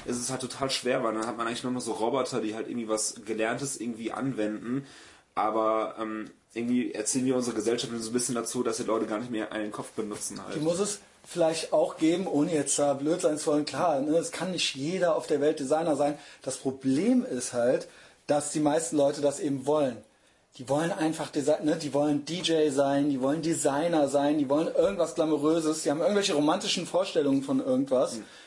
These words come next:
Speaker 2: ja, und dann, ähm, äh, äh, und keiner will irgendwie richtig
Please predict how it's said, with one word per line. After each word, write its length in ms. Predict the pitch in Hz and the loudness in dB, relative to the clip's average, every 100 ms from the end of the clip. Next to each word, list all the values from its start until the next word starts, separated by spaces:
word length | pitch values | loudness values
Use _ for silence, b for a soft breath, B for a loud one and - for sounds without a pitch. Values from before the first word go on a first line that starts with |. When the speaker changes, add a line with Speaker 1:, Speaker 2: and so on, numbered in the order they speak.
| B | B
Speaker 2:
ja, 300 | 135 156 180 B B - | 0 0 0 B B -2
und 160 | 151 151 | 2 4
dann, 280 | 151 165 175 | 4 2 2
ähm, 440 | 156 156 160 160 165 151 | 2 2 2 0 -2 0
äh, 40 | |
äh, 440 | 143 147 147 139 143 - | 4 4 2 0 -2 -2
und 160 | 147 | -4
keiner 340 | - 185 202 160 | -2 0 2 2
will 80 | 170 | 2
irgendwie 400 | 165 165 160 143 | 2 2 -2 0
richtig 480 | 160 165 151 - | 0 0 -2 -4